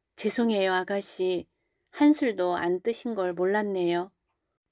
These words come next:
그러나 어머니는 며느리의 말이 거짓임을 알고 있었다. 가족들의 신발을 만드는 게 며느리의 의무였기에 그녀는 이따금 신우이의 신을 만들기도 했다.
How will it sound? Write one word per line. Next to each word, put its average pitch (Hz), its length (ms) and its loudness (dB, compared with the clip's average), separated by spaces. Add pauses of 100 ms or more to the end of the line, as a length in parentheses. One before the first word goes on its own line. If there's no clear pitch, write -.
(960)
그러나 202 520 2
어머니는 196 720 -2 (160)
며느리의 202 520 2
말이 185 560 0
거짓임을 196 600 0
알고 185 320 0
있었다. 170 600 -6 (840)
가족들의 202 600 4
신발을 190 580 2
만드는 180 500 0
게 175 260 -4 (380)
며느리의 202 680 2
의무였기에 175 840 -2 (540)
그녀는 190 460 0
이따금 185 720 0
신우이의 214 500 0
신을 185 340 -4
만들기도 180 560 -2
했다. 170 480 -8